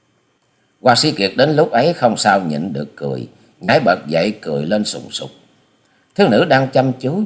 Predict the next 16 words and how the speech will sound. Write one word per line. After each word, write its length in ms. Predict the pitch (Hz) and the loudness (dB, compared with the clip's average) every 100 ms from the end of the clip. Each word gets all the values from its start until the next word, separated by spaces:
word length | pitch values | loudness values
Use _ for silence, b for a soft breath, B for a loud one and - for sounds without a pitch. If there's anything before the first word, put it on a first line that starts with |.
| 87 | 0
vào 260 | 82 78 78 | 2 2 -2
chuyện 160 | 80 95 | -8 -6
xoa 240 | - 120 | -4 -4
bóp, 200 | 104 147 - _ | -4 -6 -10 _
đột 180 | 95 90 | -2 0
nhiên 340 | 95 98 95 90 | 2 0 -2 -4
thấy 140 | 127 151 | -2 2
đối 160 | 151 | 0
phương 320 | 151 104 95 | 0 -6 -6
nhảy 240 | 76 80 147 | -6 -6 -6
dựng 280 | 71 67 85 | -8 -10 -10
lên 160 | 90 92 b b b b - | -12 -14 b b b b -2
như 340 | 113 113 107 - | 2 4 2 0
kẻ 180 | 80 143 | 0 0
lên 180 | 120 117 | -2 -2
động, 240 | - - | -2 -4